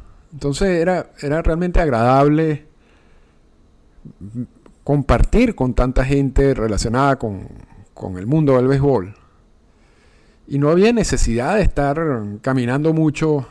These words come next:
para conseguirse a la gente. Allí estaba todo el mundo, día tras día. Y yo creo que hizo, hizo de esa, de ese primer winter meeting, y yo me di, no me di cuenta en ese momento, pensé que todos los winter meeting iban a ser de esa manera.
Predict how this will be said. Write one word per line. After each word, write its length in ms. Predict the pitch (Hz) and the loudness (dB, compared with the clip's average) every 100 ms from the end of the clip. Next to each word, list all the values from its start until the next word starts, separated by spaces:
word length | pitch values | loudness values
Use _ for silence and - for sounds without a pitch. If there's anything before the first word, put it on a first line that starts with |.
| - | -14
para 220 | - 127 113 | -4 -2 -2
conseguirse 540 | 120 104 110 135 143 | -4 -2 2 2 2
a 20 | |
la 80 | 127 | 0
gente. 240 | 113 131 | 0 0
Allí 80 | 127 | 0
estaba 240 | 156 190 196 | 2 2 2
todo 160 | 202 | 2
el 60 | 208 | 0
mundo, 260 | 226 170 - - _ _ _ _ _ _ _ _ - | -2 -6 -12 -20 _ _ _ _ _ _ _ _ -2
día 280 | 139 196 | 2 4
tras 200 | 185 127 | 2 0
día. 240 | 151 175 - _ _ _ _ _ _ _ _ _ _ _ _ _ _ _ _ _ _ _ | 0 -2 -4 _ _ _ _ _ _ _ _ _ _ _ _ _ _ _ _ _ _ _
Y 540 | - 147 151 156 135 143 | -6 -2 0 -2 -4 -4
yo 100 | 143 | -2
creo 140 | 208 | 2
que 80 | 214 | 2
hizo, 400 | 190 196 190 - - - | 4 4 2 -2 -12 -4
hizo 440 | 165 202 151 131 | -2 2 2 2
de 80 | 127 | 4
esa, 420 | - 147 135 110 | 2 2 0 -2
de 180 | 110 131 | -6 -2
ese 180 | - 143 | -2 -2
primer 540 | - 120 120 127 131 | -2 -2 -2 -2 -2
winter 380 | 127 143 143 143 | 0 0 2 0
meeting, 540 | 151 160 139 131 123 - _ _ _ _ _ _ - | 0 -2 0 -2 -4 -12 _ _ _ _ _ _ -12
y 160 | 131 | -6
yo 160 | 120 127 | -4 -2
me 180 | 139 139 | 0 0
di, 140 | 131 | 0
no 180 | 110 123 | -2 -2
me 140 | 151 | 2
di 100 | 156 | 2
cuenta 320 | 147 160 196 | 4 2 4
en 60 | 147 | 2
ese 160 | 123 139 | 0 0
momento, 280 | 131 180 | 0 0
pensé 200 | 127 110 | -2 -4
que 80 | 127 | -4
todos 160 | 127 135 | -2 0
los 100 | 127 | 0
winter 280 | 131 123 127 | 0 0 -2
meeting 340 | 127 123 117 - - - - - - | 0 -2 -4 -6 -10 -20 -20 -20 -8
iban 260 | 123 123 131 | -2 0 -2
a 60 | |
ser 220 | 110 110 | -4 -8
de 120 | 113 120 | -8 -8
esa 180 | 123 | -8
manera. 340 | 117 147 170 | -8 -6 -6